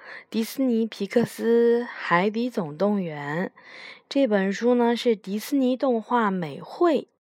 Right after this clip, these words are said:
典藏书系的，是由童趣出版有限公司编的，人民邮电出版社出版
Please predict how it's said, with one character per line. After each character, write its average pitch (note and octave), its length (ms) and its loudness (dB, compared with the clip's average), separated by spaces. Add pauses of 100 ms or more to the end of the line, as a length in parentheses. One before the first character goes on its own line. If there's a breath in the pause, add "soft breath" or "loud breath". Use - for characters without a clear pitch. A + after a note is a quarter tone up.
典 D#3+ 280 -4
藏 F3 320 -6
书 B3 200 0
系 A#3+ 300 -4
的， D3+ 200 -8 (880 soft breath)
是 - 300 2
由 F#3+ 260 0
童 F#3+ 320 -2
趣 B3 260 0
出 C#4+ 180 -4
版 A3+ 220 2
有 A3 140 -2
限 G#3+ 260 -2
公 A#3 220 0
司 C#4 260 -6
编 F#3 380 -2
的， E3 160 -4 (360 loud breath)
人 F#3+ 220 0
民 G3 160 0
邮 F#3 180 0
电 A3+ 320 2
出 C#4+ 240 -4
版 E3+ 280 -6
社 C#4+ 340 2
出 C4+ 300 -2
版 A#3+ 260 -4